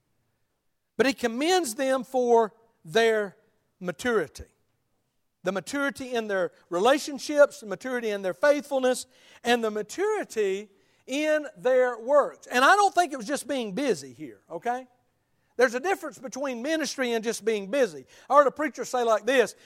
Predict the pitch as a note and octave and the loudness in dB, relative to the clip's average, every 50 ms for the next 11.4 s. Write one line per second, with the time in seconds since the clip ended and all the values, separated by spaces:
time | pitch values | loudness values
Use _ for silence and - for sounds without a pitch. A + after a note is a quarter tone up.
0 | _ - D4 F#4+ - E4 C#4+ C4 D4 C#4+ C4 C4+ A#3+ A3 - - D#4 F4 D4+ D4 | _ 4 4 4 4 4 2 2 2 2 4 2 2 0 0 -4 -4 -4 -4 -4
1 | C4 A#3+ G3 - A#3+ A3+ G#3 F#3 - C4 B3 A3+ - A3 F#3+ E3 D3+ - _ _ | -6 -8 -8 -8 -8 -8 -8 -4 -2 0 0 0 -2 -4 -8 -8 -10 -20 _ _
2 | _ - B3 G#3+ - E3 G3+ D#4+ F#4+ F#4 B3+ G3 - - F3 C#3+ - _ - A2+ | _ -6 -6 -6 -4 -2 0 2 2 2 0 -2 -6 -10 -12 -12 -12 _ -20 -20
3 | _ _ _ _ _ _ _ _ - G3+ B3 D4+ C4+ - D4+ C4+ - B3+ C#4+ E4+ | _ _ _ _ _ _ _ _ -6 -4 -2 -2 0 0 0 0 0 0 0 0
4 | F4 C#4 - A#3 G3+ D3+ G#3+ D#4 B3+ - B3+ A3 G#3 C4 D4+ E4 E4 C#4 - C4 | 0 0 -2 -6 -10 -6 -6 -4 -4 -4 0 4 8 8 8 8 8 4 2 -2
5 | A#3+ G3+ B3+ D4 E4 D4+ - C#4+ B3+ A3 A3+ B3 A#3 A#3 D4 D4+ D4+ B3 G#3+ G3 | 0 6 8 10 10 8 6 2 -4 -2 -2 0 0 2 0 0 0 -2 -2 2
6 | F#3 F3+ G3 A3+ B3+ - _ _ _ _ _ - C#3 A3 C4 D4 E4+ E4 - - | 4 4 4 4 2 -2 _ _ _ _ _ 0 6 8 10 10 10 8 6 2
7 | C4+ A#3 F3+ B3 D4+ D#4+ C#4+ C#4 B3+ - C4 A#3+ G#3 F3 C4+ D#4 D#4+ C#4+ G3 G#3+ | -8 -6 -4 -2 -2 -2 -2 -4 -6 -4 -4 -4 -4 -4 -4 -2 -2 -2 0 -2
8 | G3+ G3 F#3 F#3 G3 A3+ A#3+ - - - - - - D4+ D#4+ D#4 D#4 C#4+ B3+ A#3 | 2 4 4 6 6 4 2 0 -8 -20 -8 -2 2 2 4 4 2 2 0 0
9 | A3 - E4+ F4+ - - C#4+ C#4+ C#4 C#4 C#4 C#4 B3 A#3 A#3 A#3 A3 C#4 C#4 B3 | 0 2 2 2 2 0 0 4 6 6 6 6 4 0 -2 -2 0 4 4 4
10 | G#3+ - - E4 E4 D4+ C#4+ B3 B3+ B3+ B3 A#3 A3 A3 C#4+ E4+ E4 B3 F3+ A3+ | 4 4 2 2 2 2 2 2 2 2 2 0 0 0 0 0 0 -2 -4 -6
11 | G#3+ G3+ G3 F#3+ G3 G#3+ C4 - | -2 2 4 4 4 4 2 0